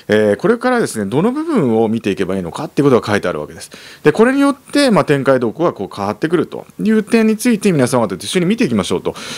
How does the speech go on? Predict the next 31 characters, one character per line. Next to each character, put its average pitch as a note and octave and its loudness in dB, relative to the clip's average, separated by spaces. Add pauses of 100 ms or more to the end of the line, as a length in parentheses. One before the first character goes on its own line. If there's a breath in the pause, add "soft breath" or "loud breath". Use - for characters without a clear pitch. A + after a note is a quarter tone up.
(120)
い G3 4
う A#3+ 6
の A3+ 4
は、 A#3 0
こ D#3+ 0
の、 A#2 2 (280 loud breath)
え G#2+ 2
ー、 - -12
中 A2+ -2
期 - -8
的 G2+ -2
な F#2+ 0
で E2 -6
す - -8
ね、 G2 0
予 F#2+ -2
測 F2+ -8
分 F#2 0
析 E2+ -4
シ - -4
ナ F2 2
リ E2+ -2
オ F2 -2
の - -
趣 F2 -2
旨 - -12
な F2+ 0
ん E2 -4
で C2+ -12
す C#3+ -4
ね。 G3 0